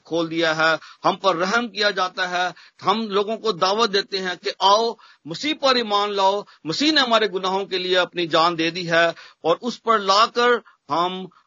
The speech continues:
اس پر ایمان لا کر ہم اس ہمیشہ کی زندگی کو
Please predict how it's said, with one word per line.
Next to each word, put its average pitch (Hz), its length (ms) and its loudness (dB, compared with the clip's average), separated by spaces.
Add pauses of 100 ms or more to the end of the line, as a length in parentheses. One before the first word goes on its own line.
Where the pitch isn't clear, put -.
اس 143 300 -4
پر 180 140 4
ایمان 185 340 2
لا 202 200 2
کر 185 280 -2 (280)
ہم 170 200 -2
اس 170 160 -10
ہمیشہ 156 340 -4 (120)
کی 151 80 -8
زندگی 170 400 -4
کو 214 320 4